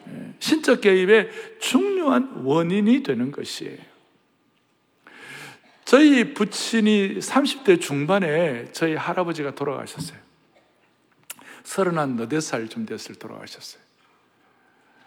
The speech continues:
잘 들으세요. 제가 그럴 때 저희 부친이 돌아갔다는 말이 아니고, 저희 부친이 삼십 대 삼십사, 삼십사, 삼십사, 삼십오 세 때 우리 할아버지가 돌아가신 거예요. 우리 할아버지는 낙타 무릎이셨고 기도의 할아버지셨어요.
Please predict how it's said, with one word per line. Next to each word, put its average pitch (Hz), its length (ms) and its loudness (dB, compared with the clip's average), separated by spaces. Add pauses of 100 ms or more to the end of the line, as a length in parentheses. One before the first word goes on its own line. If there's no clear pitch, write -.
(160)
잘 - 180 -8
들으세요. 131 380 -2 (460)
제가 143 360 4
그럴 180 280 4
때 135 120 4
저희 160 220 2
부친이 143 380 -2
돌아갔다는 120 480 0
말이 120 280 2
아니고, 110 680 2 (800)
저희 220 300 8
부친이 175 400 2
삼십 190 440 -2
대 160 140 4
삼십사, 165 500 0
삼십사, - 760 -6
삼십사, - 420 -8
삼십오 135 200 0
세 143 240 -6
때 160 100 -4
우리 131 140 -2
할아버지가 170 400 -2
돌아가신 110 460 -8
거예요. - 160 -18
우리 185 140 4
할아버지는 202 640 2 (280)
낙타 185 360 2
무릎이셨고 143 640 -4
기도의 110 320 2
할아버지셨어요. - 760 -12